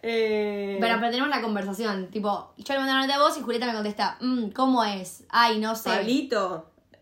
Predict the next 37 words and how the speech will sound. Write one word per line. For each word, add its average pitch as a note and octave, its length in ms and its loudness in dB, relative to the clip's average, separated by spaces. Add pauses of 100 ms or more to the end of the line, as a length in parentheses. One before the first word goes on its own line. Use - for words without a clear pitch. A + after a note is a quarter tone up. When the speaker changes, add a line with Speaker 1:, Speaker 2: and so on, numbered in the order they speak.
(640)
Speaker 1:
rasgos G#3+ 440 0
de A3+ 260 2
él. F#3 280 0
Speaker 2:
Rubio, A#3 560 4
Speaker 1:
Rubio, A3 260 2
Speaker 2:
de F#3 120 -6
colegio. A3+ 600 0
Speaker 1:
mi G3 40 6
colegio. G#3+ 480 -2
Speaker 2:
Le A3+ 120 -4
pongo, A#3+ 260 0
"Ja, A3+ 680 2
ja, C#4 400 4
sí, D4 300 0
de A#3+ 100 2
nuestro B3 340 -2
año C4+ 460 4
o B3 40 4
uno B3+ 200 4
más". G#3+ 420 2
Speaker 1:
A G#3 60 -4
todo B3+ 80 0
Speaker 2:
Estudia D4 280 4
Speaker 1:
esto, - 260 -6
yo A3+ 60 -2
no B3 80 0
ubico A3+ 280 -2
a F#3+ 80 0
nadie F3+ 420 -4
de F3 120 -4
mi F#3 80 -2
<laughs> - 180 -8
colegio, B3+ 400 4
Speaker 2:
Claro. G3+ 260 2
Speaker 1:
soy A3+ 120 2
un B3+ 80 0
desastre. F#3 600 -6